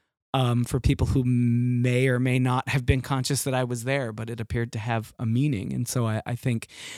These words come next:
that's why it's so natural for me to just kind of go with the flow of what we're doing. And as long as there's communication and ministering, as long as there's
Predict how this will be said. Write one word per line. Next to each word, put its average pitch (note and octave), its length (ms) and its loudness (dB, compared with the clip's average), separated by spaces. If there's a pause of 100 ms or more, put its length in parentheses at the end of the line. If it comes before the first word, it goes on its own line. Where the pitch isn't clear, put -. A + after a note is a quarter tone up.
that's D#3 180 2
why D#3+ 100 2
it's D3 100 0
so E3 100 2
natural C3+ 500 2
for B2+ 200 -4
me A#2+ 460 2 (360)
to C#3 100 -4
just A#2 280 -6
kind A#2+ 260 0
of A2+ 260 -4 (1200)
go C3 180 2
with C3 200 0
the B2 80 -2
flow C3+ 360 0
of A#2 120 -2
what A#2+ 180 -4
we're A#2 120 -4
doing. A2+ 560 0
And G#2+ 180 -2
as G#2 160 -4
long B2 320 0
as A2+ 280 -4 (220)
there's - 460 -6 (180)
communication A#2+ 1040 -2
and A2 520 -6
ministering, A#2 680 -4
as - 120 -14
long A#2 160 -6
as A2 100 -8
there's - 420 -6